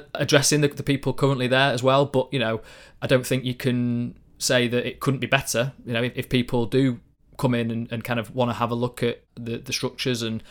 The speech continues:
and what's in place. But yeah, I do, I, I echo what the guys are saying, that I think you need to make sure that you're aware of the whole picture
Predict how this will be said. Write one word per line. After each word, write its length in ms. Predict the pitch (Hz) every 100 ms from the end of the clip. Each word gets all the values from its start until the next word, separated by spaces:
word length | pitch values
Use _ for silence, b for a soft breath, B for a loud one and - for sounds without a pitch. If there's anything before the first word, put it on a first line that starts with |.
| B B B
and 100 | 123
what's 200 | 123 -
in 100 | 117
place. 420 | 123 120 123 - - _
But 140 | 135
yeah, 200 | 135 120
I 40 | 120
do, 220 | 151 139
I, 280 | 139 - 139
I 80 | 139
echo 300 | 139 131 139
what 160 | 127 127
the 60 |
guys 220 | 127 120
are 40 | 113
saying, 320 | - 120 113
that 120 | 117
I 40 | -
think 240 | 131 131
you 60 | 127
need 200 | 127 113
to 340 | - 123 117 -
make 200 | 131 123
sure 260 | - 123
that 100 | 120
you're 120 | 120 120
aware 380 | 120 123 120
of 200 | 113 107 b b
the 60 | 110
whole 160 | 123
picture 560 | 120 127 - - 117 113